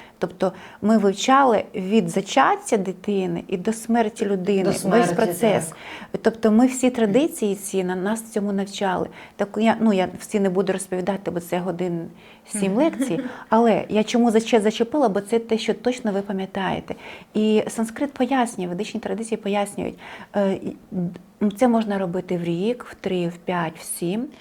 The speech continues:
Speaker 1: в
Speaker 2: Євреї роблять в
Speaker 1: одинадцять.
Speaker 2: три. До речі.
Speaker 1: Це з певні роки, в які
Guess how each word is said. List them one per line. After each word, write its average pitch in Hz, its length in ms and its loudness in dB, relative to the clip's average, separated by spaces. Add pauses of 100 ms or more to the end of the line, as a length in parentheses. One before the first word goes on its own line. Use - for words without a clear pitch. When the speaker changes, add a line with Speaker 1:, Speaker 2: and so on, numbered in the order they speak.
(120)
Speaker 1:
в 165 40 -6
Speaker 2:
Євреї 156 520 6
роблять 175 380 6
в 233 120 -10
Speaker 1:
одинадцять. 226 40 -10
Speaker 2:
три. 143 460 -2 (580)
До 220 100 -8
речі. 127 260 -4
Speaker 1:
Це 254 240 4 (100)
з - 40 -12
певні 226 520 4
роки, 226 500 2 (380)
в - 20 -2
які 214 440 2